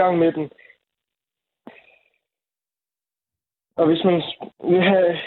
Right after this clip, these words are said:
givet sig tid, og så havde givet mig en ordentlig udredning, og havde fundet ud af den rigtige diagnose til mig, så ville det måske have været bedre helt fra starten af.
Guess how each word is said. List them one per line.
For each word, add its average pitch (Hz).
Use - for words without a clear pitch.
givet 226
sig 160
tid, 247
og 165
så 156
havde 160
givet 185
mig 208
en 180
ordentlig 180
udredning, 175
og 156
havde 160
fundet 180
ud 208
af 185
den 165
rigtige 156
diagnose 185
til 190
mig, 165
så 160
ville 175
det 170
måske 160
have 151
været 143
bedre 160
helt 156
fra 160
starten 147
af. 135